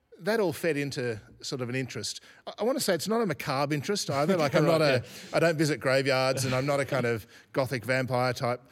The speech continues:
Speaker 2: Sure.
Speaker 1: person, but, but I do, I am fascinated by all of
Speaker 2: Yeah,
Speaker 1: that
Speaker 2: yeah.
Speaker 1: and have continued to be.
Speaker 2: So what did you discover then, and what, and what was the connection between var-, these various novelists' understanding of death and perhaps our cultural context?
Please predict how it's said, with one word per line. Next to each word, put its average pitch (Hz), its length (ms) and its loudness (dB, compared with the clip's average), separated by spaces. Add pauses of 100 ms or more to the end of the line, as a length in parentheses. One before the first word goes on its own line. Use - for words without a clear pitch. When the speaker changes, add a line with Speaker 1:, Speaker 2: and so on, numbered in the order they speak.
Speaker 2:
Sure. 143 260 0
Speaker 1:
person, 156 480 0
but, 160 220 -2
but 180 80 2
I 175 80 2
do, 185 300 2 (140)
I 160 120 0
am 175 120 0
fascinated 156 480 0
by 117 140 2
all 110 160 0
of 107 80 -4
Speaker 2:
Yeah, 110 120 -4
Speaker 1:
that 110 200 -12
Speaker 2:
yeah. 131 60 -18 (400)
Speaker 1:
and 131 320 -4 (100)
have 147 140 -6
continued 147 380 -6
to 113 60 -8
be. 95 160 -12 (300)
Speaker 2:
So - 100 -8
what 254 100 -4
did 254 100 -6
you 240 80 -2
discover 185 400 -2
then, 135 180 -2
and 135 160 -8
what, 190 260 -8
and 165 220 -8
what 202 160 -8
was 180 160 -8
the 151 220 -4 (260)
connection 160 580 -6
between 127 560 -6 (380)
var-, 151 220 -2
these 143 140 -4
various 135 440 -2 (260)
novelists' 139 520 -2
understanding 127 540 -4
of 107 120 -8
death 117 380 -4
and 117 260 -8
perhaps 135 340 -10
our 123 140 -8
cultural - 480 -12
context? - 680 -16